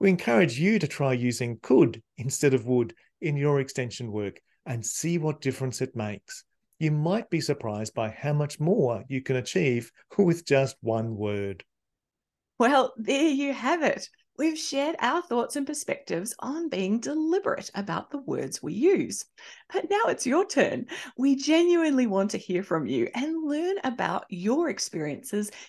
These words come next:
Speaker 2: tips, and ideas regarding this topic. Consider this your invitation to join in the conversation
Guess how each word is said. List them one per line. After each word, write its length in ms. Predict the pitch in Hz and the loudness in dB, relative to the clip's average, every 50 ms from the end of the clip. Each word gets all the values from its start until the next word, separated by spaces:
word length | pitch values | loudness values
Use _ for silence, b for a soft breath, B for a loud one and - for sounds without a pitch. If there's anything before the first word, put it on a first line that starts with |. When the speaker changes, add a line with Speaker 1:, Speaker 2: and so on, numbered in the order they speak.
| B B | B B
Speaker 2:
tips, 420 | - - - 339 - - - - - | -14 -6 -4 -4 -4 -4 -6 -10 -8
and 120 | - 214 - | -8 -6 -4
ideas 500 | 170 190 185 165 165 165 156 165 175 - | -2 -4 -2 -2 -2 -2 -2 -2 -4 -6
regarding 380 | - - 127 131 131 143 127 127 | -6 -2 -2 0 0 0 -2 -4
this 160 | 123 - - | -4 -6 -6
topic. 440 | - - - 415 - - - - - _ B B B B B B | -6 -4 -4 -2 0 -2 -2 -4 -8 _ B B B B B B
Consider 480 | B - 415 392 - - 427 440 427 330 | B -6 -4 -4 -2 2 4 4 4 6
this 240 | 339 381 370 - 311 | 6 4 4 4 4
your 180 | 330 381 - - | 6 6 6 4
invitation 680 | 311 359 349 349 339 - 285 339 381 - - - - | 2 2 2 2 2 4 4 4 4 4 2 -2 -2
to 140 | 214 226 214 | -2 -4 -2
join 480 | 196 - 220 226 226 262 262 247 233 - | 0 2 2 4 4 4 4 2 2 2
in 240 | 220 233 226 233 233 | 2 2 4 4 4
the 60 | 226 | 2
conversation 800 | 226 - 220 220 214 247 - 185 175 170 202 - 180 165 170 - | 2 -2 -2 -2 -2 -2 -2 -2 -2 -2 -2 -2 -4 -4 -4 -8